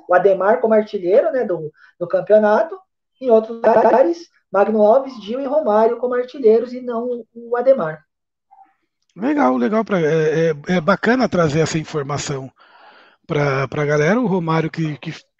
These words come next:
Speaker 2: é, nesse período, ele fixa como centroavante da seleção brasileira novamente, né? É trazido de novo pra, pra seleção brasileira.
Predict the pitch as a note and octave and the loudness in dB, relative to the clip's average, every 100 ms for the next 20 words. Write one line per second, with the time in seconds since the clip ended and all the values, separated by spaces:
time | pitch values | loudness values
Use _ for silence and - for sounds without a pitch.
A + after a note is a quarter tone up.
0 | _ _ - - - D3 C#3+ D3 D3+ E3+ | _ _ -20 -20 -10 -2 2 2 0 0
1 | D#3 D#3+ E3+ E3 D#3 D#3 D#3 C#3+ - F#3 | 0 0 0 0 -2 -2 -2 -4 -6 -6
2 | F3 - D#3+ - D#3+ D#3+ D3+ D3 C#3 E3 | -6 -4 -6 -6 -8 -8 -8 -10 -8 -8
3 | D#3 D3+ C#3 G3+ A3+ F3+ D3+ D#3+ D3+ D#3 | -4 -6 -4 -4 -2 -2 0 -2 -4 -6
4 | D3+ D3+ C#3+ C#3+ D3 C#3 C3+ C3+ C3+ B2 | -4 -4 -4 -2 -2 -4 -6 -8 -6 -6
5 | F3 - - _ _ _ _ _ _ - | -6 -8 -12 _ _ _ _ _ _ -12
6 | C3 D#3+ - D3 - _ _ - C#3 C3 | -6 -6 -6 -10 -12 _ _ -8 -4 -2
7 | B2 F#3 F3 D#3+ D3+ C#3+ C3+ C#3 C3+ - | -2 -6 -6 -8 -8 -10 -6 -6 -6 -8
8 | - - - _ - C#3 - C#3+ C3+ D3 | -18 -20 -20 _ -6 -6 -4 -4 -4 -6
9 | C#3 C#3 C3+ C#3+ F#3+ G#3+ G3+ | -4 -4 -4 0 2 2 0